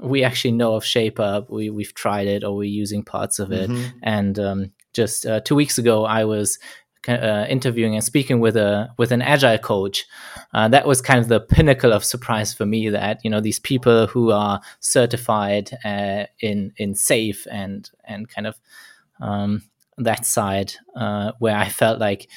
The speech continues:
Speaker 1: initially there was this divide between, uh, Shape Up and the Scrum community.
Speaker 2: Mm-hmm.
Speaker 1: Um,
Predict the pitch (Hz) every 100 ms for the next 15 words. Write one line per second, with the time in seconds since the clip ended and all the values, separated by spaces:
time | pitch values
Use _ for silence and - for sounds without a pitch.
0 | - _ - 120 131 - 113 110 101 101
1 | 101 104 101 - 110 98 104 104 104 -
2 | - - 101 - 98 92 92 - _ _
3 | _ - 92 - - - - 117 107 101
4 | 190 - 101 95 95 101 _ _ - 101
5 | 95 - - 113 98 95 92 - _ _
6 | _ _ _ - 95 101 110 110 117 104
7 | 101 - - - 107 104 101 98